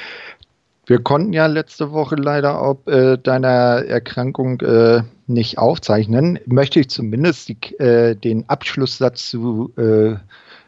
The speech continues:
äh, zum Besten geben, den ich mir aufgeschrieben hatte, nämlich, äh, von einer, äh, im Wrestling bekannten Dame aus, äh, Jacksonville, dort geboren, nämlich Kelly Kelly,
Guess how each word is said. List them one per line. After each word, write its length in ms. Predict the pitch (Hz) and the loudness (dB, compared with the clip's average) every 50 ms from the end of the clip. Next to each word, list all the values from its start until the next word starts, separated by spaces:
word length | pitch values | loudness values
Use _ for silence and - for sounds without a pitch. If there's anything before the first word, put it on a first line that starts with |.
| _ - - | _ -2 2
äh, 320 | 107 107 107 107 110 104 - | 4 6 6 6 4 2 0
zum 220 | - - 110 101 | -2 -2 0 2
Besten 320 | 113 107 - - 117 110 | 0 0 -2 -2 -4 -2
geben, 240 | 107 110 107 107 104 | 0 0 0 0 -2
den 160 | 107 110 107 | -4 -4 -6
ich 120 | 101 - - | -6 -4 -4
mir 200 | 107 98 - - | -4 -2 0 2
aufgeschrieben 960 | 107 135 196 - - - 185 185 180 180 185 180 - - - 175 165 170 151 | 2 2 2 2 2 2 2 4 4 2 0 -2 -4 -6 -4 -4 -4 -2 -2
hatte, 220 | 151 156 - 170 143 | -2 -2 -2 -2 -2
nämlich, 400 | 127 123 127 131 117 - 139 - | -2 0 -2 -2 -2 -4 -6 -8
äh, 140 | 117 120 120 | -8 -8 -8
von 240 | - - 139 143 - | -6 -4 -2 -2 0
einer, 680 | - 143 139 135 131 127 123 123 123 120 117 - - - | 0 0 2 2 2 4 4 4 2 2 0 -2 -4 -6
äh, 260 | 120 117 117 117 113 - - | -6 -6 -6 -6 -8 -10 -8
im 140 | 117 110 107 | -6 -4 -2
Wrestling 400 | 117 131 127 - - 147 131 123 | -2 -2 -4 -4 -4 -2 -2 -2
bekannten 400 | 113 120 - 120 120 120 101 - | -2 -2 -2 -4 -4 -4 -4 -4
Dame 440 | - 90 98 123 147 165 170 170 - | -2 -2 0 0 0 0 0 0 2
aus, 520 | 123 127 127 131 127 - - - - - _ _ _ - - - - - - - - _ | 2 2 2 0 0 -4 -10 -14 -18 -20 _ _ _ -20 -16 -16 -14 -14 -16 -16 -12 _
äh, 200 | - 123 120 113 101 - | 0 2 2 2 2 0
Jacksonville, 560 | - 127 123 - - 180 170 170 185 190 175 | -2 -2 -2 -4 -4 -4 -2 0 0 0 0
dort 260 | 135 113 107 - - | 2 0 0 0 -4
geboren, 420 | - 107 90 - 117 123 151 190 196 | -8 -12 -10 -6 -4 -2 -2 -2 -2
nämlich 280 | 165 117 110 - - | -2 -2 -4 -6 -8
Kelly 300 | - - 151 160 147 120 | -4 -2 0 2 2 0
Kelly, 440 | 113 - - 127 131 160 240 302 - | -2 -4 -4 -2 0 0 0 0 -2